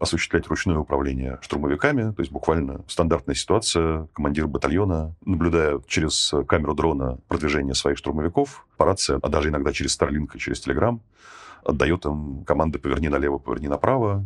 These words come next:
сообщает, где находится противник. То есть буквально вот такая компьютерная игра, где игрок управляет своими юнитами. Поэтому Telegram был только частью этой системы, системы связи и управления, но важной частью. Ну, исторически сложилось, что Telegram полностью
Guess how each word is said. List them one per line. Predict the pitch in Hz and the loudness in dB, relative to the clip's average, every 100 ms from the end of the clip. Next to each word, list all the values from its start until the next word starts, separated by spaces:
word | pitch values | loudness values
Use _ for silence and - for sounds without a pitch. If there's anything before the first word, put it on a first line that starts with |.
| 98 | -6
сообщает, | - - - 76 | -6 -4 0 -2
где | 64 | 0
находится | 71 67 65 - | -2 0 -2 -4
противник. | - - 120 117 95 - - - - - - | -4 -2 0 0 -2 -6 -20 -20 -20 -20 -6
То | 73 | -4
есть | - | -4
буквально | 69 78 78 | 0 2 2
вот | 69 | -2
такая | - 73 | -2 -2
компьютерная | - 65 82 64 65 | -2 -2 -4 -2 -4
игра, | 67 90 107 | 0 0 0
где | 98 90 | 0 2
игрок | 85 76 90 | 2 2 0
управляет | 80 69 71 78 - | 2 2 2 0 -4
своими | - - - 71 69 | -12 -10 -4 -2 0
юнитами. | 67 65 65 - - _ - - - - - - | -2 -4 -4 -10 -14 _ -20 -20 -20 -20 -20 0
Поэтому | 95 107 95 92 - - | 2 4 4 2 -2 -2
Telegram | 92 85 | 2 4
был | 82 71 | 4 0
только | 73 71 | -2 -4
частью | - 85 - | -2 -2 -2
этой | - | -6
системы, | - - 139 151 160 _ - | -8 0 2 2 -2 _ -18
системы | - - 78 | -10 -2 0
связи | 76 85 73 | 2 2 2
и | |
управления, | 73 69 69 69 67 65 - _ _ - - - | -2 0 0 -2 -4 -8 -12 _ _ -20 -10 0
но | 107 | 2
важной | 90 76 67 | 4 2 0
частью. | 67 - - - _ _ - - - - - | -8 -10 -16 -20 _ _ -20 -20 -20 -20 -6
Ну, | - | 0
исторически | 127 80 95 - | 4 4 2 0
сложилось, | - 65 90 90 | 0 2 2 2
что | - - 71 71 - | 0 0 0 -2 -6
Telegram | - 82 82 71 | 0 2 2 0
полностью | - 85 69 - 71 | 0 0 0 -2 -6